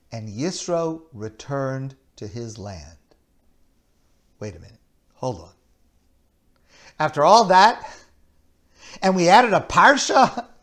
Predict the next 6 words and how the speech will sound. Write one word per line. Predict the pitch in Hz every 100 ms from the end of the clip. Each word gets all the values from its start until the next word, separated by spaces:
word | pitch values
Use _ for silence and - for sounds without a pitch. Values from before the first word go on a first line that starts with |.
| _ _ -
in | 190
his | 165 160 143 117
name, | 151 185 277 339 403 - _ _ _
and | - 190
he | 190
leaves? | 165 185 302 381 427 359 -